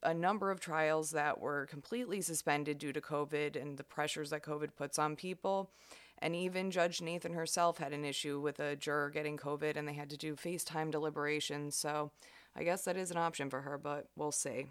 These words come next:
I'm honestly kind of confused why they were let go <laughs> at five after all that covid talk, but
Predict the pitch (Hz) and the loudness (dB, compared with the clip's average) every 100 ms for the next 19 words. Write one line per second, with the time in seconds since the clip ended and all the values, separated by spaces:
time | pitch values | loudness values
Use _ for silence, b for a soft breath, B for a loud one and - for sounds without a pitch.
0 | - _ B B B B B B - 175 | -12 _ B B B B B B 2 4
1 | 214 226 - 185 170 165 156 151 147 151 | 4 4 0 0 0 0 -2 -4 -2 -4
2 | 139 151 147 147 151 147 143 139 139 160 | -2 2 2 4 2 2 0 0 0 0
3 | 214 208 196 196 220 190 190 190 170 180 | 0 -2 -2 -2 0 2 2 0 -2 -2
4 | - 175 175 175 175 - 180 175 175 170 | 0 4 4 4 0 2 0 0 -4 0
5 | 180 175 - - 156 151 | 2 2 0 -2 0 0